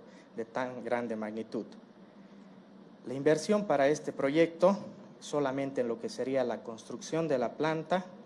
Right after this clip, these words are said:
es de treinta millones seiscientos cuarenta y cuatro mil cuatrocientos cuarenta y cuatro,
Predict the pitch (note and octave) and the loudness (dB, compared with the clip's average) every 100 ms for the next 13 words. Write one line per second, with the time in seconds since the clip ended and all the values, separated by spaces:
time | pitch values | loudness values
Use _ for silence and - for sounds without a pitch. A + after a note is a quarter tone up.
0 | - B2+ B2 A2+ C3+ D#3 D#3 B2+ B2+ D3 | -12 -10 -8 -6 -4 -4 -4 -6 -2 0
1 | D#3 D#3+ - B2+ A#2 C3 - - A2+ A#2+ | 0 -2 -6 -8 -8 -8 -8 -10 -10 -10
2 | - A2+ A#2+ - B2 D3 D#3+ D#3 - - | -8 -8 -8 -8 -4 -2 -2 -4 -14 -20
3 | - - A#2 A2 A#2+ C#3 B2+ A2+ - A2+ | -20 -6 -4 -4 -4 -4 -4 -6 -4 -6
4 | A#2 A2+ A2+ A#2 G#2 - | -6 -6 -4 -2 -2 -4